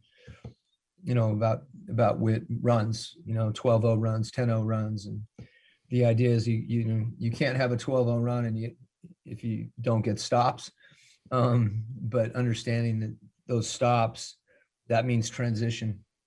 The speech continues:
And if we run and push the ball and throw ahead, that we can get threes and we're capable of making them. So I, I think that,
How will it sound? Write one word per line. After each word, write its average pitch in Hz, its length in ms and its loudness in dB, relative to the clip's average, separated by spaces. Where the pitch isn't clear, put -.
And 110 500 0
if 113 160 -6
we 120 120 2
run 117 320 2
and 110 100 0
push 117 240 -6
the 117 80 -6
ball 117 260 2
and 107 100 -4
throw 117 200 -4
ahead, 110 340 -2
that - 100 -12
we 113 120 -6
can 113 180 -2
get - 180 -4
threes 117 380 2
and 104 160 -4
we're 117 140 -4
capable 117 480 0
of 104 60 0
making 113 320 0
them. 107 160 -4
So 107 140 -6
I, - 260 -4
I 107 40 -4
think 110 220 -4
that, 104 240 0